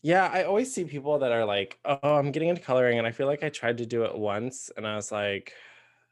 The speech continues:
"There's a reason I don't do this anymore. Like, this is not relaxing to me," 'cause all of a sudden now I have to think about colors.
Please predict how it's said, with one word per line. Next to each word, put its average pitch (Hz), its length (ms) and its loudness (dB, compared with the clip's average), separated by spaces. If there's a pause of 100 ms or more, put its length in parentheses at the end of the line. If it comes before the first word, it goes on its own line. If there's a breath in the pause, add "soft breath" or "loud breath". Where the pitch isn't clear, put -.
(560 loud breath)
"There's 147 220 -16
a 170 60 -14
reason 110 320 -12 (100)
I - 40 -16
don't - 200 -16
do - 220 -14
this - 180 -16
anymore. - 560 -16
Like, 55 220 -8 (720 loud breath)
this 131 120 -4
is 160 120 -6
not 170 160 -6
relaxing 104 480 -2
to 98 120 -12
me," 98 140 -6
'cause 107 140 -8
all 107 80 0
of 127 80 -2
a - 20 -6
sudden 120 200 -4
now 110 100 0
I 120 60 -2
have 123 100 -6
to 117 100 -6
think 101 300 -6
about 107 320 -2
colors. 101 720 -4